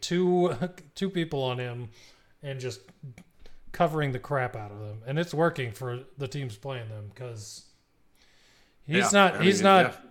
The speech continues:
Speaker 1: Kept making those catches, he's gotta be, like, trying to catch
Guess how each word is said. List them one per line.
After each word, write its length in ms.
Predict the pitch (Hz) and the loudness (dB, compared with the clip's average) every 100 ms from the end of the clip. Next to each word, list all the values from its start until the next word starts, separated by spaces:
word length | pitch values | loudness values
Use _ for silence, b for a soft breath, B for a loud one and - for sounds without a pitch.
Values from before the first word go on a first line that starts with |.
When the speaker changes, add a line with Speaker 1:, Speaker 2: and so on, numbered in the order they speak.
| - | -2
Speaker 1:
Kept 220 | - 196 | 4 4
making 220 | 180 190 165 | 4 2 2
those 200 | 156 - | 0 4
catches, 680 | 180 180 147 123 - - b b b b _ _ - | 6 6 2 -4 -8 -12 b b b b _ _ -6
he's 180 | 147 175 | -4 2
gotta 260 | 175 180 | 6 6
be, 140 | 165 160 | 4 2
like, 440 | 147 135 127 - _ _ _ | 4 2 0 -6 _ _ _
trying 200 | - 165 | 0 2
to 80 | 147 | 2
catch 520 | 127 - 165 - - | -2 -2 -2 0 -8